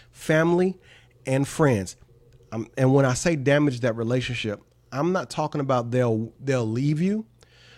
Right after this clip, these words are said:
but what that'll do is it'll cause you, in order to accommodate her, to cut them off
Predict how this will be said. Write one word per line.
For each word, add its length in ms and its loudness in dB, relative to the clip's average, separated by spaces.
but 80 4
what 300 4
that'll 260 2
do 320 4
is 220 -2
it'll 180 -2
cause 580 0
you, 160 0
in 140 -6
order 260 4
to 200 -6
accommodate 760 -4
her, 420 -2
to 100 -6
cut 400 -6
them 240 0
off 380 -8